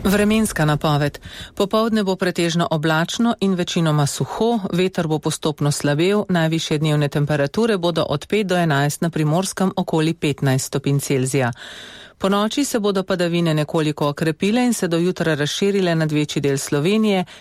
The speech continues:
meja sneženja bo na nadmorski višini okoli osemsto metrov. Jutri bo sprva oblačno s padavinami, ki bodo popoldne na jugu ponehale,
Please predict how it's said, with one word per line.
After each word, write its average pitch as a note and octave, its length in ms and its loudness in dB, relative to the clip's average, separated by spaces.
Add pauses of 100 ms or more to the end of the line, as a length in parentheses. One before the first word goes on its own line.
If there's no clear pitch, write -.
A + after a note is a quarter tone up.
(120)
meja D#3 280 2
sneženja D#3 680 0
bo F#3 360 0
na G3+ 140 2
nadmorski D#3+ 640 0
višini G3+ 500 0
okoli F3 520 0
osemsto C#3+ 540 0
metrov. B2+ 400 0 (680)
Jutri C#4 340 0
bo A3+ 240 2
sprva F#3+ 460 0
oblačno E3+ 480 0
s - 100 -4
padavinami, F3+ 680 0
ki G3+ 140 -2
bodo F#3 240 2
popoldne E3+ 680 0
na F3+ 80 2
jugu D3 280 0
ponehale, F#3+ 680 0